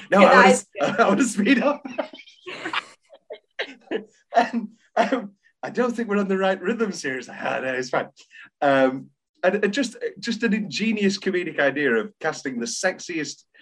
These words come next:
Speaker 2: just one of the most handsome guys in the world, John Hamm, and just having him be terrible at sex is just a hilarious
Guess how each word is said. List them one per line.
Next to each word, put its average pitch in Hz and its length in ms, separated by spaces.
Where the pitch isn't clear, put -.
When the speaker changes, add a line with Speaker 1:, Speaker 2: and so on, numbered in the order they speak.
Speaker 2:
just 170 180
one 175 100
of 165 40
the 156 60
most 151 240
handsome 196 500
guys 147 300
in 139 60
the 127 60
world, 120 240
John 127 160
Hamm, 117 360
and 143 80
just 165 160
having 170 260
him 139 140
be 120 120
terrible 139 520
at 101 100
sex 98 380
is 139 140
just - 320
a 131 140
hilarious 143 840